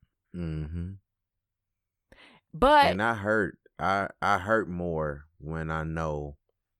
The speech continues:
Speaker 1: that I found out your truth without you having anything to do with it.
Speaker 2: It's, it's way more painful.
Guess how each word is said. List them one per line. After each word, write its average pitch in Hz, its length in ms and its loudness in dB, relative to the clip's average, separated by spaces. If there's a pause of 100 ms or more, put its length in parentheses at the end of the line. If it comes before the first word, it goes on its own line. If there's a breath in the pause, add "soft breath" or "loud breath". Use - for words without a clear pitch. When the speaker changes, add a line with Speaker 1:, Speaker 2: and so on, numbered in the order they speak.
(640)
Speaker 1:
that 80 200 -6
I 90 140 2
found 85 420 -4
out 78 240 -2
your 80 200 -4
truth 76 420 -8 (240)
without 76 440 -4
you 80 300 -6
having 78 480 -4
anything 76 480 -6
to 73 80 -8
do 82 220 -4
with 73 200 -6
it. 64 140 -18 (260 loud breath)
Speaker 2:
It's, 233 300 4
it's 202 200 2
way 175 260 4
more 175 200 2
painful. 175 680 -6